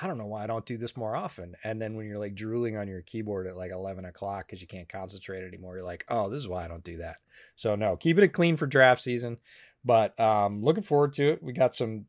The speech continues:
news and notes, and then we can get into what is, yeah, like you said, now a three-year tradition, which seems so strange.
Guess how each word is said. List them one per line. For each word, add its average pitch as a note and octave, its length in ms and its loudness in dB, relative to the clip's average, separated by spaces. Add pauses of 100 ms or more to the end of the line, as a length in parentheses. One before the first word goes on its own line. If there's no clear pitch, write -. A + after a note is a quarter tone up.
news D#3 300 6
and C#3+ 160 4
notes, C3 320 6
and C3+ 100 -2
then C3 80 0
we C3+ 120 -2
can B2 100 -6
get C3 140 0
into C3 220 -2
what B2 180 2
is, A2+ 180 -2 (160)
yeah, B2+ 240 4
like A2+ 200 0
you A#2 60 -14
said, B2 200 -4
now A#2 140 -2
a F#2+ 40 -2
three-year C#3 540 -4
tradition, A#2+ 420 -4
which G2 220 -8
seems A2 260 -8
so E3+ 260 -2
strange. A#2 540 -6